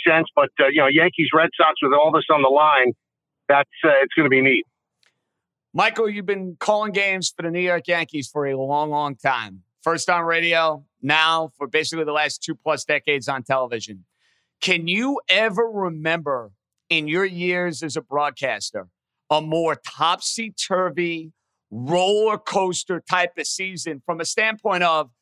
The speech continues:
Speaker 2: the Yankees look vile and rotten, then the Yankees look unbeatable. They're either really good,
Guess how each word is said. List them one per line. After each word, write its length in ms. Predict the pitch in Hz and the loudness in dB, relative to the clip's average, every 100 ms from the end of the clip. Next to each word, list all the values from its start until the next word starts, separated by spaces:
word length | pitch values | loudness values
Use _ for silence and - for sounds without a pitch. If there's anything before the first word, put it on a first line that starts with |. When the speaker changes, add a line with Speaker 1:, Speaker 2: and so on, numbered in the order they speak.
| _ _ _ | _ _ _
Speaker 2:
the 100 | 170 | -2
Yankees 500 | 170 208 214 220 180 | 0 -2 -4 -8 -6
look 200 | 185 - | -6 -4
vile 320 | 170 180 165 | 0 0 0
and 120 | 143 139 | -2 0
rotten, 520 | 196 226 233 226 202 _ _ - | 0 0 -2 -6 -8 _ _ -2
then 180 | 190 185 | 0 0
the 80 | |
Yankees 480 | 180 180 180 165 135 | -2 -2 -4 -8 -8
look 200 | 151 - | -8 -6
unbeatable. 840 | 139 123 185 220 233 233 226 208 - _ | -8 -6 -2 0 0 0 0 -2 -6 _
They're 160 | 175 185 | -2 -2
either 180 | 170 | -4
really 460 | 156 170 214 240 247 | -6 -4 0 0 -2
good, 380 | 185 214 214 | -2 -2 -2